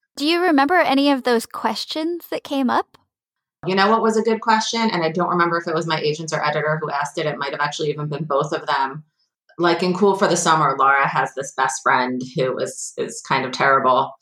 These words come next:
Speaker 1: <laughs>
Speaker 2: And it's, you know, why is she friends with her? And I knew
Speaker 1: Mm-hmm.
Speaker 2: that she was. <laughs> I know we're all friends with people who are questionable sometimes, especially in high school. That's an example of a question that I just really wanted to be able to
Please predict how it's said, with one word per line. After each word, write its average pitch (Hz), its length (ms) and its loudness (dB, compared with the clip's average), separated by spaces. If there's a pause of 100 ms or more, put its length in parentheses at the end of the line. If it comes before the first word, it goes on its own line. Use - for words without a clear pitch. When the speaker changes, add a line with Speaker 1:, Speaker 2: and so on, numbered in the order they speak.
(180)
Speaker 1:
<laughs> - 180 -20
Speaker 2:
And - 380 -6
it's, - 240 -10
you 180 100 2
know, 151 160 4
why 147 340 2
is 160 120 0
she 160 100 -2
friends 165 300 0
with 165 140 -6
her? 139 300 -6 (400)
And 269 140 4
I 170 60 6
knew 175 180 6
Speaker 1:
Mm-hmm. - 40 4
Speaker 2:
that - 160 2
she 294 140 -2
was. - 540 -2 (100)
<laughs> - 40 -10
I 208 380 0
know 180 140 4
we're 180 160 4
all 170 180 4
friends 175 240 2
with 180 120 -2
people 170 240 2
who 190 100 2
are 160 160 0
questionable 151 480 -2
sometimes, 156 440 -8
especially 156 480 -4
in 156 100 -4
high - 120 -6
school. 135 420 -6 (340)
That's 156 240 2
an 185 80 -2
example 160 380 0
of 156 80 0
a - 40 -16
question - 360 -2
that 143 100 -2
I 135 60 -4
just - 240 -12 (100)
really 156 320 2
wanted 143 360 -2
to - 120 -10
be 131 220 -4
able 123 160 -12
to - 120 -12